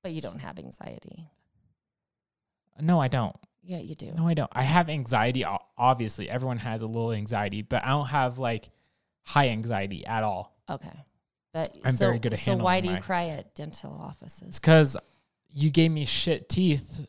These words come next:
Speaker 2: with your jeans.
Speaker 1: <laughs>
Speaker 2: And I've had to have all but
Speaker 1: Happy Women's Day.
Speaker 2: I've had to have all but four of my teeth pulled. I've had over twenty ta-,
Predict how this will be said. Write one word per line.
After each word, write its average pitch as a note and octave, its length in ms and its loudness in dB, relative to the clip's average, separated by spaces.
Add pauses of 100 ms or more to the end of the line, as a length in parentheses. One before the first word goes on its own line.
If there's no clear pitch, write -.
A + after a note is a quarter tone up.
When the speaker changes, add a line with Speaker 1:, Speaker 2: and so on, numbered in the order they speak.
Speaker 2:
with C3+ 300 -8
your C3 100 -2
jeans. C#3+ 640 -2 (260)
Speaker 1:
<laughs> - 120 -6 (520)
Speaker 2:
And C#3+ 300 4
I've C3 220 0
had C#3+ 400 6
to C3+ 260 4 (380)
have C#3 280 4
all D3+ 220 8
but G3+ 60 10
Speaker 1:
Happy C#4 240 4
Women's A#3 460 0
Day. E3+ 180 -2
Speaker 2:
I've D3+ 100 6
had D#3+ 220 6
to E3 40 4
have D#3 200 6 (100)
all D3+ 220 10
but E3+ 260 4
four C#3 480 6 (400)
of C3+ 140 2
my C#3+ 120 6
teeth C3 280 0
pulled. G#2+ 340 -2 (240)
I've A#2+ 100 -6
had B2 220 -2
over B2 300 0
twenty F#3 240 0
ta-, D3+ 240 0